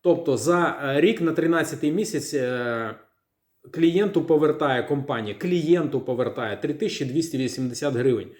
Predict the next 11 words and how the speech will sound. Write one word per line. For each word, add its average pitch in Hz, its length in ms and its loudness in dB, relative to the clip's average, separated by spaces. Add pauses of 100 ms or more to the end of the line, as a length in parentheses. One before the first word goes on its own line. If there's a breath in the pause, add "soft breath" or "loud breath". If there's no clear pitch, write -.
(260 loud breath)
Крім 196 260 4
того, 135 360 4
клієнт 170 480 2 (400 soft breath)
після 165 280 0
півроку 180 520 4
отримує 156 480 2
собі 139 440 -2
додатково 147 580 2
чотириста 139 460 -2
п'ятдесят 123 400 -6
гривень, 120 440 -2